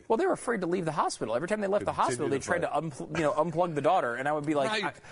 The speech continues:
Speaker 2: It's not
Speaker 1: I'd like
Speaker 2: even
Speaker 1: to s-"
Speaker 2: funny. That's all, that's
Speaker 1: Yeah,
Speaker 2: the truth.
Speaker 1: uh, and it's not funny at all. I mean, it's, and unplug is not the right term because it was a feeding tube. They pulled the feeding tube from
Speaker 2: Right.
Speaker 1: her. Uh,
Speaker 2: Yeah,
Speaker 1: they,
Speaker 2: almost.
Speaker 1: it had nothing to do. She was not plugged into a,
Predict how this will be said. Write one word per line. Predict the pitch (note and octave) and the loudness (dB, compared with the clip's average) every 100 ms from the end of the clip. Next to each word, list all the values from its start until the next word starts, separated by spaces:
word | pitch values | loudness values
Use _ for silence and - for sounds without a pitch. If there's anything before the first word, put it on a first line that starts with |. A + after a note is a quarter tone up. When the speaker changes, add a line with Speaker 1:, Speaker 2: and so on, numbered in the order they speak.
| - | 0
Speaker 2:
It's | E3+ | 4
not | E3+ | 4
Speaker 1:
I'd | |
like | A3 | 4
Speaker 2:
even | F3 | 2
Speaker 1:
to | E3+ | 2
s-" | |
Speaker 2:
funny. | G#3+ G3+ D#3 | 2 2 -2
That's | D3+ D3+ | -2 0
all, | E3 F3 | 0 0
that's | D#3 C4 | 2 2
Speaker 1:
Yeah, | D3+ | 0
Speaker 2:
the | - | -4
truth. | G3+ G3 | -4 -2
Speaker 1:
uh, | D#3 | -4
and | E3+ G3+ | -2 0
it's | F3 | 0
not | G#3 - | 0 0
funny | G3+ F#3+ | 0 2
at | D#3 | 2
all. | G3+ C3+ | 2 2
I | |
mean, | C#3 D3 | -2 -2
it's, | E3 D#3 | -4 -2
and | E3 D#3+ | -2 0
unplug | E3+ F#3+ E3+ G#3+ D#3 | 0 0 2 2 2
is | C3 | 2
not | D#3+ C#3+ | 0 2
the | |
right | C#3+ C3 - | 0 0 -2
term | F#3+ F#3+ C3+ | -2 0 -2
because | B2+ C3 | -2 -2
it | C3 | -2
was | C3 B2 B2 | 0 0 -2
a | A#2 | -2
feeding | G#3+ A#3 C3 | -2 -2 -2
tube. | A#2 G#2+ | -2 -2
They | B2 | -2
pulled | - E3 | 0 0
the | B2+ | 0
feeding | - G#3 C#3+ G2+ | -2 -2 -4 -6
tube | G2+ G#2 | -8 -8
from | - | -4
Speaker 2:
Right. | - - C#3 | -4 -4 -4
Speaker 1:
her. | A2 | 0
Uh, | G#2+ | 2
Speaker 2:
Yeah, | D#3+ | 2
Speaker 1:
they, | |
Speaker 2:
almost. | G#2+ A#2+ A2+ A#2+ | 2 -2 -4 -8
Speaker 1:
it | - | -6
had | C3+ C3+ | -2 0
nothing | E3 C#3+ | 0 0
to | |
do. | C#3 E3+ | 0 0
She | D3+ | -2
was | D3 | -2
not | D#3+ C3+ | -2 -2
plugged | - D3+ C#3 B2+ | 4 4 4 -4
into | C3+ D3+ D3 C#3+ - C3+ B2 | -2 0 0 -2 -2 -4 -2
a, | A#2 A2+ | -2 -2